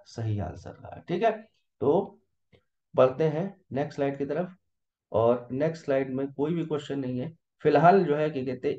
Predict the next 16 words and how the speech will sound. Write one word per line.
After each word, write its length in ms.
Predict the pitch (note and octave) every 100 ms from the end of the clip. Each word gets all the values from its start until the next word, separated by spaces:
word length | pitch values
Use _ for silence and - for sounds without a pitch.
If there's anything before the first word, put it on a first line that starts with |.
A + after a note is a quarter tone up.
| -
इस 260 | F3 -
third 440 | _ _ C#3 E3+ D#3
week 340 | D3+ C#3+ -
के 260 | D#3 D#3 D#3+ _ _ -
जो 160 | D3 C#3+
भी 140 | D#3+
important 520 | C#3+ C3+ B2+ C3 B2+
question 360 | B2+ A#2+ B2 A2+
थे, 280 | C#3+ E3 E3+ _ -
वो 140 | C#3+
मैंने 260 | C#3 A2 A2
आपके 260 | G2+ G#2 G#2+
साथ 320 | B2+ F#3 -
discuss 380 | - - E2+ -
कर 140 | D#2+
लिए। 280 | - D2